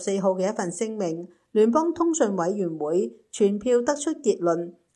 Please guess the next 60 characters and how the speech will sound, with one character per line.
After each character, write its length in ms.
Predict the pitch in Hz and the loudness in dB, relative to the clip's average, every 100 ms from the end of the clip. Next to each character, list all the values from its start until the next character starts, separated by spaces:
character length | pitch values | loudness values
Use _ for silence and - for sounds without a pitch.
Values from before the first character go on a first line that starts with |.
| - | 2
呢 160 | 302 | 4
啲 180 | 320 311 | 4 2
中 160 | 339 320 | 0 0
共 240 | 208 180 | 0 0
企 60 | 180 | -2
業 260 | 160 185 | -2 -2
嘅 100 | 180 | -2
產 300 | 175 170 151 | -2 -4 -6
品 320 | 185 151 202 208 _ _ | -4 -2 -4 -10 _ _
對 140 | 247 | 4
美 120 | 233 214 | 6 4
國 140 | 226 | 0
國 180 | 233 233 | 2 0
家 120 | 277 | 0
安 260 | 302 311 302 | -2 -2 -2
全 360 | 277 165 175 - _ | 0 -2 -2 -10 _
或 140 | 214 214 | 0 2
者 100 | 269 | 2
係 260 | 269 226 | 2 -2
美 160 | 190 180 | 0 -2
國 140 | - | -4
人 220 | 165 143 151 | -4 -4 -2
嘅 180 | 180 | -2
安 200 | 226 240 | -2 -4
全 320 | 233 180 165 180 _ | -2 -2 -2 -8 _
構 160 | 220 | 0
成 320 | 220 208 170 - _ _ | 0 -2 -2 -6 _ _
唔 140 | 202 | 2
可 100 | 202 262 | 2 2
以 180 | 277 | -2
接 160 | 233 196 | -4 -4
受 160 | 185 160 | -2 -2
嘅 160 | 175 | -2
風 200 | 175 214 196 | -4 -6 -4
險。 380 | 156 165 202 202 _ _ _ _ | -2 -2 -6 -10 _ _ _ _
喺 160 | 185 202 | 2 2
批 200 | 208 233 | 4 0
准 300 | 233 165 220 | 0 0 0
呢 120 | 233 | 0
啲 260 | 240 240 233 | 0 0 0
公 180 | 240 240 | 0 0
司 140 | 240 | 0
採 340 | 240 233 156 | -4 0 0
取 260 | 190 180 190 | 2 0 0
措 240 | 208 190 | 0 -2
施 180 | 190 - 240 240 - - | -2 -6 -6 -6 -12 -2
糾 180 | 170 180 | 0 0
正 200 | 185 185 | -2 -2
產 260 | 180 185 | -2 -2
品 280 | 196 180 208 | -2 -2 -2
有 120 | 180 170 | -4 -2
損 220 | - 185 | -4 -4
美 120 | 185 | -2
國 140 | 185 | -2
國 200 | 180 180 180 | 0 -2 0
家 180 | 214 | -2
利 140 | 208 185 | 0 -2
益 100 | 196 | -4
之 180 | 196 214 | -6 -4
前， 360 | 202 160 165 | 0 0 -2